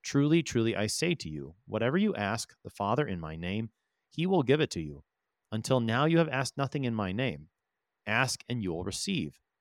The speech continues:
that your joy may be full. I have said these things to you in figures of speech.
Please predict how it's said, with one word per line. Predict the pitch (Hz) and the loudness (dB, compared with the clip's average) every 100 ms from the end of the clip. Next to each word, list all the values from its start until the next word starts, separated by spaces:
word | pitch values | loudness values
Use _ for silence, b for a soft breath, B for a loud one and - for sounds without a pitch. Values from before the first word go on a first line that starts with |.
| - | -12
that | 175 | -2
your | 147 | -2
joy | 95 95 85 | -2 -2 -2
may | 82 78 | -4 -8
be | 76 | -8
full. | 76 - 71 50 _ _ _ _ _ _ _ _ - | -12 -4 -4 -4 _ _ _ _ _ _ _ _ -2
I | 170 | 0
have | 151 | 0
said | - 185 180 | -2 -2 -2
these | 98 - | -4 -4
things | 107 101 - | -6 -6 -8
to | - 185 | -4 0
you | 101 85 | 0 -2
in | 113 | -4
figures | 117 185 156 95 | -4 -4 -2 -4
of | 82 | -6
speech. | - - 131 - - | -10 -6 -6 -6 -16